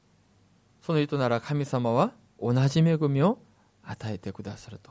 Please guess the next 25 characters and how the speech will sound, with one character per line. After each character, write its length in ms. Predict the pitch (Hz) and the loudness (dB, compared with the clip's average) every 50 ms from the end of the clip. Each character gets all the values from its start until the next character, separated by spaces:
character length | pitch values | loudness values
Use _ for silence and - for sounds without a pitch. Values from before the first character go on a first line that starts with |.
| - | -18
思 120 | 95 92 98 107 | -14 -14 -14 -12
い 40 | |
ま 140 | 110 - - | -10 -8 -8
す。 260 | - - - - - _ _ _ _ _ _ _ _ _ _ _ _ _ _ _ _ _ _ _ _ _ _ _ _ _ _ _ _ _ _ _ _ _ _ _ _ - | -8 -8 -10 -20 -20 _ _ _ _ _ _ _ _ _ _ _ _ _ _ _ _ _ _ _ _ _ _ _ _ _ _ _ _ _ _ _ _ _ _ _ _ -4
教 180 | - 156 175 | -2 -2 0
会 220 | 185 - 214 214 208 | 2 4 4 4 6
が 140 | 208 208 196 | 4 4 4
こ 120 | - 196 | 4 2
の 60 | 208 | 4
よ 120 | 214 208 196 | 4 4 4
う 20 | |
な 100 | 190 180 | 4 2
教 140 | 151 165 160 | 0 0 0
会 180 | - 165 156 | 0 0 0
に 220 | 156 151 147 135 127 - _ _ _ _ _ _ _ _ _ | 0 0 -2 -6 -8 -12 _ _ _ _ _ _ _ _ _
な 140 | - 117 117 | -6 -4 0
る 80 | 117 113 | 0 2
べ 100 | 117 120 | 2 2
き 120 | - 110 | 0 0
だ 80 | 107 104 | -2 -4
と 100 | - 104 | -4 -6
思 180 | 95 98 98 | -8 -10 -10
い 60 | 101 | -12
ま 160 | 98 101 110 113 | -14 -16 -18 -18
す。 220 | - - - _ | -18 -20 -20 _